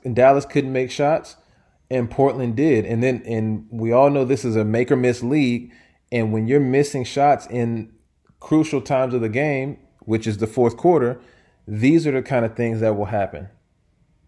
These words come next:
And so again, they got out-rebounded, which we know has been the story of the season. They just aren't a great rebounding team. And it feels like, I even tweeted this out. I talked about Enes Kanter, and I talked about how he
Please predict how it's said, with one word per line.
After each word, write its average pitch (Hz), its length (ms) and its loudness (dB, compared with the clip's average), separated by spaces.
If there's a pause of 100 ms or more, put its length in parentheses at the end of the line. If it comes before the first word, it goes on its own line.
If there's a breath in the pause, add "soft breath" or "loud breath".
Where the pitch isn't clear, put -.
(800 soft breath)
And 135 100 -4
so 143 180 4
again, 135 320 2
they 120 100 2
got 127 200 6
out-rebounded, 110 880 2
which 123 320 0
we 117 140 -2
know 107 420 -2
has 110 220 -2
been 110 520 -4 (160)
the 117 100 -8
story 123 340 0
of 113 80 -2
the 107 80 -6
season. 104 400 -6
They 107 100 -4
just 127 380 -4
aren't 117 320 -4
a 113 60 -6
great 110 260 0
rebounding 107 480 -2
team. 139 300 -2
And 117 100 -4
it 110 200 -10
feels 170 280 6
like, 131 340 0 (180 loud breath)
I 127 160 4
even 175 200 4
tweeted 143 300 -2
this 120 180 -2
out. 127 160 4
I 104 40 2
talked 143 280 2
about 117 240 -2
Enes 117 260 -6
Kanter, 113 480 -2 (300 soft breath)
and 120 120 -2
I 127 40 2
talked 151 280 2
about 131 260 2
how 135 240 4
he 151 540 -4